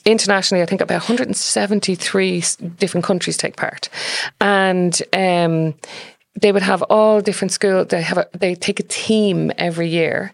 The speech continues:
and then, so we go out to schools, and we hit the kind of fifteen-year-olds, the T Y, usually in and around that age.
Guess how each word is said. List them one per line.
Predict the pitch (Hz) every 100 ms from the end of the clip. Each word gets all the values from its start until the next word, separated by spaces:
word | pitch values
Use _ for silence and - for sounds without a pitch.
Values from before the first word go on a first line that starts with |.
| - - - -
and | 185 185 175
then, | 175 165
so | 190
we | 180 220
go | 196
out | 165 -
to | -
schools, | - 160 156 160 - -
and | 170
we | 160
hit | 151 185 - -
the | 170
kind | 160 - 170
of | 160
fifteen-year-olds, | - - 202 - 214 214 214 220 107 110 202 -
the | 92
T | - 202
Y, | 196 185 185 180 - _ -
usually | 190 185 185 180 180
in | 202
and | 196
around | 175 170
that | 170
age. | 170 170 -